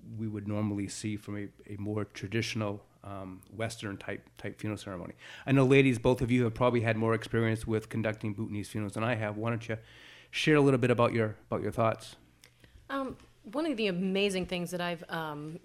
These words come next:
Speaker 2: encountered with these types of services, um, is just the, the intense involvement of the family members and the community members, how everyone turns out to support the grieving family, um,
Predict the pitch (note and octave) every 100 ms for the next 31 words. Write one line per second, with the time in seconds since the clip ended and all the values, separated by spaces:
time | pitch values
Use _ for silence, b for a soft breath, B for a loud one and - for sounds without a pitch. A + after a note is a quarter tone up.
0 | - G3 F#3 F3 E3+ E3+ E3 - - E3+
1 | D#3+ - E3+ E3+ - F3 E3 E3 D3+ D3
2 | D#3+ D3+ D3 D3 - - - F3 G3 -
3 | G#3 G3 F#3 F3 - _ - F#3 A3+ G#3
4 | - G#3 A#3+ A#3 - F#3+ F3 D#3 D#3+ F3
5 | F3 F3 C#3+ - - D#3 D3+ D#3+ - E3
6 | D#3+ F3 E3 E3 D#3+ D#3 D3 D#3+ D3+ -
7 | F3 F3 D#3+ D#3 D3+ D3+ - E3+ D#3 D#3
8 | B B B B B - A#3+ A3+ A#3 F#3+
9 | E3+ D#3+ F#3 F3+ F3+ F3 E3 E3 - -
10 | F#3 D#3+ - G#3+ - F3+ E3 - F3 F3+
11 | E3+ D#3+ D#3 E3 D#3+ D3 C3+ - D#3 D3
12 | C#3+ C#3 C#3